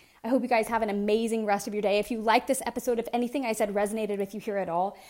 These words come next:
I would so love and greatly appreciate hearing from you over on Instagram at Olivia Lagunzat Fit,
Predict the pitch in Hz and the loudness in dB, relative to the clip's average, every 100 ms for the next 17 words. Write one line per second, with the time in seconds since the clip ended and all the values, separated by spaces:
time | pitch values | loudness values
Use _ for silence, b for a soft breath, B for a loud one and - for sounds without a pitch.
0 | B 220 214 214 - - 247 240 247 262 | B 6 6 2 -2 10 12 12 10 4
1 | 262 B B _ 214 202 214 208 226 247 | 0 B B _ 0 8 10 12 10 6
2 | - 202 185 220 240 190 - 196 240 240 | -2 -2 2 4 2 -2 -4 -4 -2 -2
3 | - 208 214 208 208 208 196 196 190 175 | -4 -4 -4 -6 -4 -4 -2 -2 -4 -6
4 | 185 175 208 220 226 196 208 - 208 190 | -8 -8 -8 -6 -8 -4 -2 -2 -2 2
5 | 190 185 190 185 185 180 180 214 262 | 2 0 -4 -4 -4 -4 0 0 0